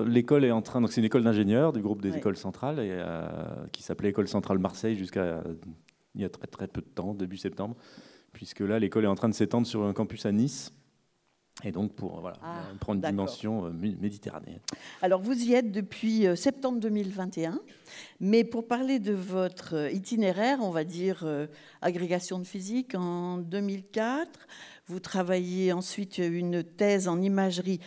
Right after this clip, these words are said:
Speaker 2: pola-, alors, attendez, je prends mes notes, hein. Euh, polarimétrique et imagerie quantique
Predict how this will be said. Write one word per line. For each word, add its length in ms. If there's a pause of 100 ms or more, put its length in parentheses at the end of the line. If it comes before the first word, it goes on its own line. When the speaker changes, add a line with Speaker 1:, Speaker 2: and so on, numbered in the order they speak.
(360)
Speaker 2:
pola-, 380
alors, 160
attendez, 280
je 100
prends 160
mes 100
notes, 300
hein. 80 (400)
Euh, 240 (160)
polarimétrique 1500 (180)
et 120 (100)
imagerie 560
quantique 800